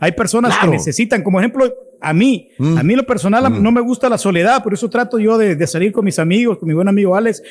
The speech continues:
Speaker 1: con Omar, con todos los chavos, con, con el Rollis, incluso, que pues cuando viene para acá me da muchísima alegría, este, el, el compartir todos esos momentos que, que son
Speaker 2: Mm.
Speaker 1: inolvidables. Entonces hay que saber
Speaker 2: Ah.
Speaker 1: disfrutar de los amigos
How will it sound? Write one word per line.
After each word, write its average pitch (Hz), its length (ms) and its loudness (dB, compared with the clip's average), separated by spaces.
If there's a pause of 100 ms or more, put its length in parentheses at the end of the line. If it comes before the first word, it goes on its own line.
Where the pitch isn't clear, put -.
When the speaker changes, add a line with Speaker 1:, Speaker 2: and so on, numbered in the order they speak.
(160)
Speaker 1:
con 151 180 0
Omar, 190 400 2
con 175 160 -6
todos 202 240 0
los 196 100 0
chavos, 220 400 0
con, 147 240 -4 (240)
con 185 160 0
el 180 80 0
Rollis, 277 400 0
incluso, 214 400 -2
que 156 140 -4
pues 139 180 -4
cuando 151 240 0
viene 233 240 2
para 180 180 -2
acá 226 160 -2
me 233 120 0
da 226 100 0
muchísima 214 520 0
alegría, 190 480 0 (280)
este, 143 440 -2
el, 151 120 -2
el 151 160 -4
compartir 165 540 -2
todos 220 180 0
esos 208 120 0
momentos 190 540 0 (300)
que, 151 220 0
que 151 100 -2
son 220 320 0
Speaker 2:
Mm. 147 60 -4
Speaker 1:
inolvidables. 160 920 0
Entonces 180 520 -2
hay 180 140 -2
que - 100 -6
saber 202 300 0
Speaker 2:
Ah. - 20 -2
Speaker 1:
disfrutar 185 400 0
de 214 80 -2
los 165 160 -2
amigos 226 500 0